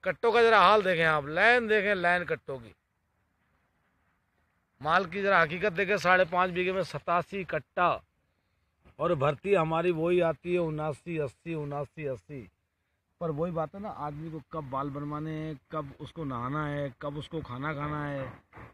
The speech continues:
तो इसी तरह से हम खेत को देखते हैं, कब खेत में हमने दवाई देनी है, कब पानी लगाना है, अब कब उसको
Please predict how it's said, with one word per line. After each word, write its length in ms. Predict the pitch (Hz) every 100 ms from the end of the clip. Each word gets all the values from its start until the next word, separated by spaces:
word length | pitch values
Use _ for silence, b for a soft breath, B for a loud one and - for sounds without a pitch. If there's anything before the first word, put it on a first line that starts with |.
| _ _ _ _ 160
तो 40 |
इसी 300 | 175 196 240
तरह 240 | 240 233
से 80 | 202
हम 160 | 226 196
खेत 240 | 190 190
को 140 | - 190
देखते 320 | 185 - 190
हैं, 180 | 190 -
कब 160 | 208 185
खेत 320 | - 175 165
में 140 | 190 185
हमने 460 | 160 170 180 180 - _ _ _ _ _ -
दवाई 380 | 123 151 165 180
देनी 300 | 170 170 170
है, 180 | 170 156 -
कब 160 | 180 139
पानी 260 | 156 151 180
लगाना 460 | 175 170 165 160 156
है, 240 | 151 151
अब 160 | 135 135 _ _ -
कब 160 | 196 185
उसको 460 | - 190 180 151